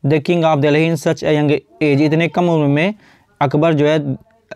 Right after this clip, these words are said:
अकबर जो है दिल्ली के राजा क्यों बने थे? Because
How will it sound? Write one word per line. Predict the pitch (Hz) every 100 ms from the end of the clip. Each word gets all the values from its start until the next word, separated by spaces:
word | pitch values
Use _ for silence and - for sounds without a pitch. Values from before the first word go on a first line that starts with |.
| -
अकबर | 143 156 165
जो | 156
है |
दिल्ली | 147 147 160
के | 156
राजा | 156 156
क्यों | 147 175
बने | 156 135
थे? | 110 113 117 _ _ _
Because | 135 131 156 175